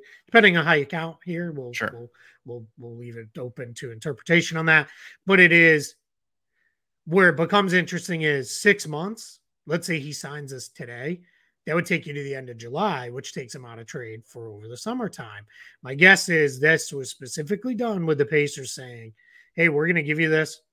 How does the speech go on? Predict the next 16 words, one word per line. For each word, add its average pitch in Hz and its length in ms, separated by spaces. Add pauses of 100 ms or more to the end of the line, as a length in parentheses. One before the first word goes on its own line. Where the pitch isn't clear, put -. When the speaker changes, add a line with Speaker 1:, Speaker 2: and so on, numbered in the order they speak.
(140)
Speaker 1:
Our 226 100
intention 180 460
is 120 160
we're 127 120
gonna 113 120
keep 147 280
you. 127 100
You're 117 160
gonna 113 100
be 110 100
part 156 240
of 147 80
what 135 140
we're 127 100
building 120 400
here. 107 280